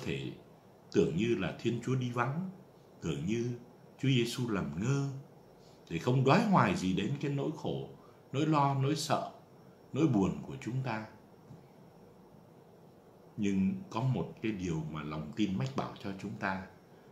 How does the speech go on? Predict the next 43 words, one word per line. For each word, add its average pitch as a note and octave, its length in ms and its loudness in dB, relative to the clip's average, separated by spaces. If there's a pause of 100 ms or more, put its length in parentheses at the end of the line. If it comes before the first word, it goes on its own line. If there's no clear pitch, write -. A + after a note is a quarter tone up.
(880)
là D#2 280 -6
ý A#2+ 260 -2
của E2 180 0
Chúa G#2+ 300 -2
luôn A2+ 340 0
luôn G#2 220 2
mà E2+ 100 -4
là C#2 140 -6
một D2+ 140 -8 (100)
điều E2+ 140 -10 (100)
tốt. B2 160 -2 (1000)
Ý A#2+ 200 2
của A#2+ 160 4
Chúa A2+ 200 2
luôn B2+ 220 4
luôn A#2+ 280 0
vượt G2 260 2
lên A2+ 180 2
trên G#2 220 0
ý A#2+ 240 -2
của A2 100 -4 (100)
chúng A2+ 140 -10
ta. G2 260 -6 (800)
Nên G2+ 260 2
chúng A2+ 200 0
ta G2 320 2 (260)
có E3 200 4
thể - 220 -4
vẫn C3+ 280 0
mong A#2+ 220 0
muốn B2 260 0
Chúa A#2 160 0
làm E2+ 260 -2
điều D#2+ 140 -2
này, D#2 140 -2
điều D#2 180 -4 (140)
kia. A2+ 160 -8 (580)
Chúa B2 160 4
chữa C3+ 220 2
lành, E2 300 0
Chúa A#2+ 120 -4 (100)
cứu C#3+ 140 0
vớt, D#3 360 2